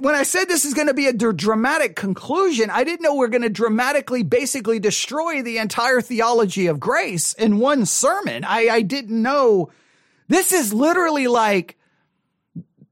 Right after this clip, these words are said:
there's a treasury of grace and I get some based off what I do. What is that? What is that? That sounds familiar. There's this grace out there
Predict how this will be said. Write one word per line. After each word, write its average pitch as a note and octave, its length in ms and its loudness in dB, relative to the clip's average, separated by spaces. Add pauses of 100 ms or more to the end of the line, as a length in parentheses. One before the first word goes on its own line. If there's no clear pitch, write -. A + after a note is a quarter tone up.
(180)
there's G#3+ 460 0
a A#3 60 2
treasury D4+ 600 2
of G3 100 0
grace D4 640 0
and A#3 140 0
I B3 140 2
get A#3+ 320 -2
some B3 400 0
based B3+ 480 0 (100)
off G#3 240 0
what A#3 280 2
I F3 220 2
do. C4 380 -4
What A#3+ 240 0
is E4+ 140 -8
that? A3 320 -4
What E3 100 -16
is - 80 -18
that? G3+ 180 -10 (340)
That G3 60 -12
sounds D4+ 380 -2
familiar. F3+ 880 0 (200)
There's F#3+ 180 4
this A#3 180 0
grace F4 460 0
out D3 240 0
there B2+ 380 0